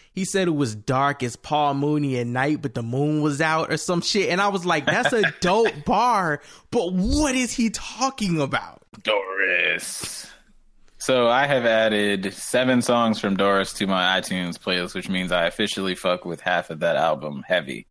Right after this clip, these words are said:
Speaker 1: That sounds about
Speaker 2: That doesn't
Speaker 1: right.
Speaker 2: mean I don't like the rest of it, but, like, those are the ones I'm like, "I wanna make sure these come up in my shuffle from time to time."
Speaker 1: That, that's about how I felt with the album when it first came out.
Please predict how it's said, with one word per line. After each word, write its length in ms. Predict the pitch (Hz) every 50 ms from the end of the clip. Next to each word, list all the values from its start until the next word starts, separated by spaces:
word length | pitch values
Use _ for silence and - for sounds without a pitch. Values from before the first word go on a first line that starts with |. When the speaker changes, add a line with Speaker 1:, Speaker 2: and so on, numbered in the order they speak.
| _ _
Speaker 1:
That 140 | - 240 233
sounds 240 | - 196 165 135 131
about 100 | 123 113
Speaker 2:
That 120 | 110 113 127
doesn't 200 | 131 120 117 117
Speaker 1:
right. 80 | 113
Speaker 2:
mean 80 | 110 107 101
I 40 | 92
don't 320 | 90 107 117 131 131 - 110
like 220 | 110 104 98 -
the 100 | 95 95
rest 240 | 98 110 110 - -
of 160 | 123 123 123
it, 160 | 123 117 92
but, 140 | 107 104 98
like, 200 | 98 92 92 92
those 180 | 98 104 107 101
are 20 | 95
the 80 | 95
ones 240 | 95 95 95 90 90
I'm 100 | 92 92
like, 180 | 92 90 87 -
"I 80 | 95 110
wanna 240 | 110 101 95 95 95
make 160 | 98 95 -
sure 220 | - - 104 95 92
these 220 | 95 95 90 -
come 180 | - - 92 92
up 160 | 90 87 -
in 100 | 87 92
my 140 | 90 87 90
shuffle 500 | - - 87 85 - - 76 67 - _ -
from 160 | 82 85 92
time 220 | 95 85 71 73
to 60 | 71 69
time." 280 | - 80 76 78 82 - _ _ _ _ _ _ _ _ _ _ _ _ _ _ _ _ _ _ _ _ _ _ _ _ _ _ _ _ -
Speaker 1:
That, 220 | - 277 208 147 196
that's 160 | 240 277 -
about 200 | - 202 208 196
how 220 | 185 185 170 160 160
I 40 |
felt 240 | 156 - 160 151 131
with 120 | 143 135 -
the 100 | - 131
album 220 | 131 135 135 131
when 100 | 131 131
it 60 | 123
first 240 | - 175 180 160 -
came 200 | - 123 113 110
out. 240 | 104 101 98 -